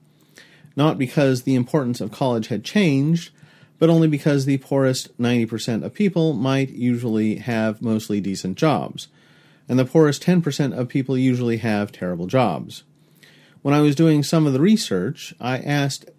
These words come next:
Economics Tumblr whether this was a big deal, and I was told that some people had done the relevant calculations and they had been found not to affect any of these conclusions very much. Chris Williams on why people on disability might claim not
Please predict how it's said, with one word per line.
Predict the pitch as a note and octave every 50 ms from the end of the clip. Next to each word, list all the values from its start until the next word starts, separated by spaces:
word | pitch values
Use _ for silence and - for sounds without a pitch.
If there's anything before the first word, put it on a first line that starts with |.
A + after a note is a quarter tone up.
| _ -
Economics | C#3+ C#3 - D3+ D3 C#3+ C#3 C3+ C3 C3 - - - _
Tumblr | - F3+ F#3 F3 B2+ F#2+ E2+ D2+ D#2 F#2+ C#3 D#3+ - _ _ _ _ _ _ _ _ _ _ _ _ _ _ _ _ _ _ _ _ _ - _
whether | _ D#3 D3 C#3+ D3+ D3
this | C#3 C3+ B2+ -
was | C#3+ B2
a | C3 C3 B2+
big | A#2 C#3 C3 A#2+ A#2+
deal, | C3 C3 A2+ F2+ D2+ B1+ C#2+ F2
and | G#2+ A2
I | A2+
was | A2+ A2+ -
told | - - C3+ B2+ B2 A#2
that | - -
some | - - G3 G3 F3+
people | - E3 D3 - D3 C3+
had | C#3 C3+
done | B2+ D#3 D#3 D#3 D3+ D3+ - C3+
the | C3+
relevant | C#3 C3+ C3 B2+ B2+ C3 B2
calculations | B2 - C3+ A#2+ A#2 D3 D#3+ G3+ G3+ F#3+ F3+ - F#3 F3 E3+ D3+
and | D#3+ C#3+ D3
they | C#3+ C#3+
had | C3+ C#3 C3+
been | C3 C3+ C3
found | - C#3+ C3+ C3 C3 B2+ A#2+
not | A#2 A#2 A2+ G#2+ - - -
to | - B2+
affect | A#2 A2+ - G#2 F#2+ F#2+ - - _ -
any | B2+ C3 B2+ A2+ G2+ F#2 - _ _ - - _ _ _
of | - A#2 A2+ A2
these | A#2 A2+ G#2+ -
conclusions | - A#2 A#2 - A#2 G#2 F2 F#2 F2 E2+ E2 - -
very | - G#2 F#2+ F2+ F2+ F2 F2+
much. | G#2 A2+ F#2+ - - - - - - - _ _ _ _ _ _ _ _ _ _ _ _ _ _ _ _ _ _ _ _ _ _ - - _ _ _ -
Chris | - - F#3+ F3 -
Williams | E3 E3+ F3 F#3 E3+ C#3 B2+ C3+ D3+ C#3+ -
on | - D3+ D3 D3 D3 D#3
why | E3 F3+ F#3+ F#3+ F#3+
people | F#3 - - F3+ E3+ E3+ E3+ -
on | D#3 D3+ D3 C#3+ C#3+
disability | C#3 D3 C#3 - C#3+ C#3 D3 C#3+ B2+ A2+ A2+ A2+
might | A#2 B2+ C#3+ D#3 E3 E3+ -
claim | - - - A2+ A2 G#2 G#2 G#2+
not | A#2 D3 F3+ G3 - -